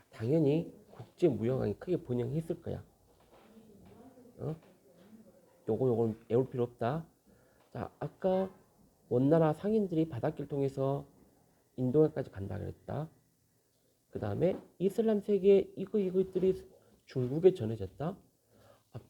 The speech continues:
외울 필요 없어. 자, 다시. 왜? 왜 외울 필요 없는가? 여기도 지금 안 나와 있고,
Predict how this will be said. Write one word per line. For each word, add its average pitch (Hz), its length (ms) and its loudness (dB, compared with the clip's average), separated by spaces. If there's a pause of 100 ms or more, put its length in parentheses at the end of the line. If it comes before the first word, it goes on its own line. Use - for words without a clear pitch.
(400)
외울 156 180 2
필요 135 220 -2
없어. 135 440 -4 (500)
자, 101 240 -14
다시. 95 360 -10 (140)
왜? 113 300 2 (3500)
왜 139 220 4
외울 127 260 2
필요 123 160 -4
없는가? 101 500 -4 (840)
여기도 123 320 2
지금 107 240 -6
안 101 140 2
나와 123 240 2
있고, 101 560 2